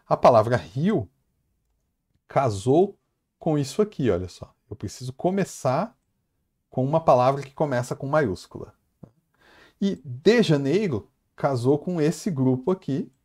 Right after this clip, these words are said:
que ele pode começar com D apóstrofo ou D E, seguido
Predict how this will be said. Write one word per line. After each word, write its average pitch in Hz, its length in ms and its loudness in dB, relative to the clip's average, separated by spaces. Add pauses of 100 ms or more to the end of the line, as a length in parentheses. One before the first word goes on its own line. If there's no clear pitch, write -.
(1400)
que - 120 -2
ele 135 120 2
pode 135 300 4
começar 127 460 0
com 120 200 -6
D 120 160 0
apóstrofo 151 1000 0
ou 143 220 6
D 123 420 4
E, 208 160 -4 (3250)
seguido 170 920 -2